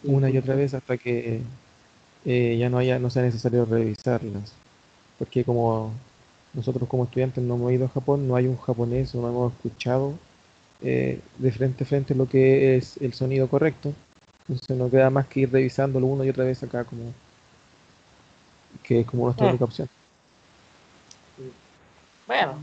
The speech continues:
Speaker 1: Ahí.
Speaker 3: pero
Speaker 1: No, bien, eh, súper bien. Le felicito también, omedetou gozaimasu.
Speaker 3: Mm.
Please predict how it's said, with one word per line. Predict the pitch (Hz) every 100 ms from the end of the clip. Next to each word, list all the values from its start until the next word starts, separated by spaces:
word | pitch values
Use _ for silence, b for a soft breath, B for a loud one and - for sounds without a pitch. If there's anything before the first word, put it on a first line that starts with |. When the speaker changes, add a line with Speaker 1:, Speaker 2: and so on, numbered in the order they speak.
| 151
Speaker 1:
Ahí. | 143 - -
Speaker 3:
pero | 240 196 _ _ _ _ _ - _ - 165
Speaker 1:
No, | 160
bien, | 165 156 151 - -
eh, | 143 139 139
súper | 139 151 139
bien. | 147 147 139 - -
Le | 143
felicito | - 139 135 151
también, | 151 143 139 151
omedetou | 143 139 139 147
gozaimasu. | 139 135 139 131 120 175 185
Speaker 3:
Mm. | 190